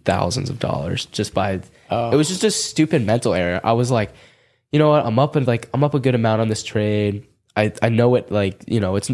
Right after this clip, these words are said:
Speaker 1: wasn't even close to the level where I was gonna take profits, but I was like, "Whatever, I'm with my grandparents. I should just, I should just take profits and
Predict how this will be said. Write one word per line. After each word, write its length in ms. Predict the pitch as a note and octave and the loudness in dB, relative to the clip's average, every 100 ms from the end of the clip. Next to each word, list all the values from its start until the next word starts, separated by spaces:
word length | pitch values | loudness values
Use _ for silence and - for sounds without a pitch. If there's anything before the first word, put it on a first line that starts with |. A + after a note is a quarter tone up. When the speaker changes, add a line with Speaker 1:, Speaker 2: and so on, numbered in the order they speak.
| - | 0
Speaker 1:
wasn't 300 | C3 B2 A#2+ | 2 4 2
even 160 | G#2 F2+ | 0 -2
close 340 | - G#2+ G2+ | 0 0 0
to 100 | - | -2
the 60 | F#2+ | 0
level 260 | F#2+ F#2+ F#2 | 0 0 0
where 100 | F#2+ | 0
I 60 | |
was 120 | G2 | 0
gonna 160 | - G2 | 0 -2
take 200 | - - | -4 -2
profits, 380 | - F#2+ G#2+ F#2+ | 0 0 0 0
but 80 | G#2+ | 0
I 20 | |
was 100 | G2 | 0
like, 120 | F#2+ | 0
"Whatever, 320 | A2+ A#2 A2 | 2 2 2
I'm 80 | G#2 | 0
with 100 | G#2+ | -2
my 120 | G2+ G2+ | -2 -2
grandparents. 600 | G2+ G2 G#2+ F#2+ F#2 G2 | 0 0 -2 -2 -4 -4
I 80 | |
should 180 | G2 C3+ | -4 -2
just, 280 | B2+ A#2 - - - _ _ _ | 0 -2 -8 -16 -20 _ _ _
I 60 | C3 | -2
should 160 | - D#3 | 0 0
just 240 | C#3+ - _ _ _ - | -2 -4 _ _ _ -4
take 260 | - A#2 | -2 0
profits 500 | - G#2+ G2 G#2 G2 | 0 0 2 0 0
and 440 | - G2 F#2+ F#2+ | -2 0 0 -2